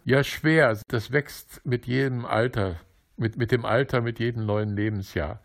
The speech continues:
Die Kinder und kleinere Kinder brauchen dazu die Stimme der Mutter oder des Vaters oder einer anderen Vertrauensperson, um das mit denen gemeinsam zu überlegen. So, die können den exzentrischen Standpunkt einnehmen und sagen,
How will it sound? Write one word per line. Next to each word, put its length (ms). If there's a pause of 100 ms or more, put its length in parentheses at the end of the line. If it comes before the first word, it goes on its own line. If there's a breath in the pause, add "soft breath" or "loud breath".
(480 loud breath)
Die 200
Kinder 420
und 160
kleinere 400
Kinder 320
brauchen 640
dazu 600 (280 loud breath)
die 80
Stimme 320
der 120
Mutter 380
oder 140
des 180
Vaters 580
oder 220
einer 160
anderen 320
Vertrauensperson, 1120 (460 loud breath)
um 100
das 180
mit 220
denen 220
gemeinsam 580
zu 140
überlegen. 720
So, 260 (380 loud breath)
die 80
können 500
den 100
exzentrischen 680
Standpunkt 560
einnehmen 360
und 140
sagen, 300